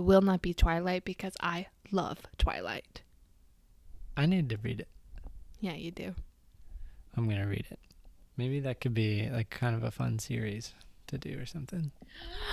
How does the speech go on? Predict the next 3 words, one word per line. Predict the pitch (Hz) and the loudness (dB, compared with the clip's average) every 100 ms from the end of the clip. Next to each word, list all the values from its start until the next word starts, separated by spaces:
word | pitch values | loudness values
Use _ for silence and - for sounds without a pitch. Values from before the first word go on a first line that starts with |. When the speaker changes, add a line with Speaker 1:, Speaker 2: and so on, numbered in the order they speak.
| - - - - - - - - - - - - - - - - - | -4 -4 -6 -6 -6 -8 -10 -12 -14 -20 -20 -20 -20 -20 -20 -20 0
Speaker 1:
Of | 247 - | 0 4
reading | 208 190 214 277 - | 4 4 2 0 -10
Twilight? | - 190 156 214 269 349 - | -2 4 4 4 0 -2 -8